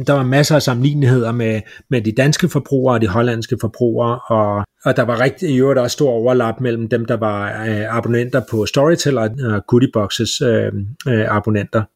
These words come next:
Så vi blev enige om, at vi skulle, vi skulle teste, øh, Holland som vores første internationale marked.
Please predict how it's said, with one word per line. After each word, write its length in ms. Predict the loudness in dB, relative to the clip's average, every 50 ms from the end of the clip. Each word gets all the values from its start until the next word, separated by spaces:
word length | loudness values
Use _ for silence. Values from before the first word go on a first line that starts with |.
| _ _ _ _ -8
Så 180 | -4 -2 0
vi 120 | 0 0 0
blev 160 | 0 0 0
enige 400 | 0 2 2 4 4 4 2 2
om, 140 | 0 -2 -4
at 160 | -4 -4 -2
vi 80 | -2 -2
skulle, 420 | -2 -2 0 2 2 2 2 2
vi 80 | 0 -2
skulle 200 | -2 -4 -4 -2
teste, 360 | 0 2 2 2 2 2 0
øh, 380 | 2 2 2 2 0 0 -2 0
Holland 440 | 2 2 2 4 2 2 0 -2 -2
som 200 | -2 -2 0 0
vores 180 | 0 -2 0
første 340 | 0 0 0 0 0 -2 -2
internationale 640 | -2 -2 -2 -2 -2 -2 -2 -2 -2 -2 -2 -2 -2
marked. 360 | -2 0 0 0 2 0 0